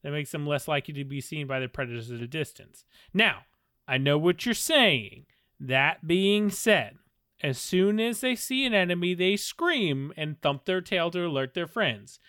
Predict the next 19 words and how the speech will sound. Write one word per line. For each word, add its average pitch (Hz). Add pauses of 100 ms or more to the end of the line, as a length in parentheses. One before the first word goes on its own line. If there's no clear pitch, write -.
(200)
which 190
would 220 (840)
counteract 180
the 170
point 165
of 139 (140)
trying 151
to 143
be 143
sneaky, 180 (280)
'cause 151
that 170
would 156
just 151
immediately 151
give 127
their 123
position 127
away. -